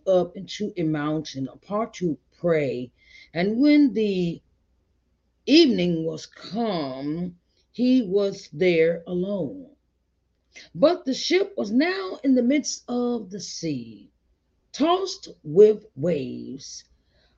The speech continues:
for the wind was contrary. And the fourth watch of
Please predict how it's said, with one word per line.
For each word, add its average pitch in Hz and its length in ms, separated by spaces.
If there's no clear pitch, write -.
for 220 320
the 196 140
wind 240 720
was 175 540
contrary. 139 1000
And 202 340
the 180 120
fourth 254 360
watch 185 680
of 185 600